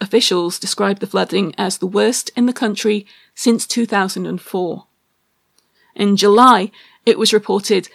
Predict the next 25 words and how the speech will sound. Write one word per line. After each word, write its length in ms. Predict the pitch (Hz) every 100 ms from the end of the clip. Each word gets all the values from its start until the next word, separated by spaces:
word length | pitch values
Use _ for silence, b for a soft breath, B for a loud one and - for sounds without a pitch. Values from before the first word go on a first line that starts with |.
| b
that 160 | 202
more 220 | 233 226 254
than 160 | 254
one 160 | 220 247
hundred 320 | 262 247 208
and 120 | 196
fifty 300 | 247 240 214
people 420 | 196 226 208 208
had 200 | 208 180
died 340 | - 226 220 233 b b
in 120 | 233
the 140 | 220 220
Assam 520 | 240 254 - 226 196 -
region 420 | 220 202 202 196
of 120 | 190
India 480 | - 208 196 165 - _ _ -
due 160 | 202
to 100 | 202
floods 400 | 202 220 220 202
and 140 | - 226
landslides 760 | 208 202 202 202 - - - -
in 140 | 196
the 60 | 196
monsoon 520 | 180 185 - 190 185
season. 540 | 190 165 156 - 202